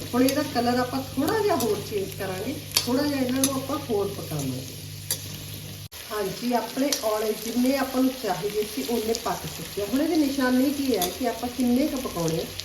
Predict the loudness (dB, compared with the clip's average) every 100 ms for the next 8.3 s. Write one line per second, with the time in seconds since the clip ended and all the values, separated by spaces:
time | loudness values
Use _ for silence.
0 | -6 -2 0 0 -2 0 2 2 -2 -6
1 | 2 4 6 4 4 2 0 -4 0 -2
2 | 0 -2 0 0 2 2 0 -4 -6 -4
3 | 0 0 0 -4 -10 -10 0 2 4 2
4 | 2 4 2 0 0 -2 -4 2 6 8
5 | 6 2 0 0 2 2 0 -2 -8 2
6 | 4 4 2 0 -2 2 4 4 4 2
7 | -2 -10 -12 -12 -12 -14 -14 2 4 6
8 | 6 4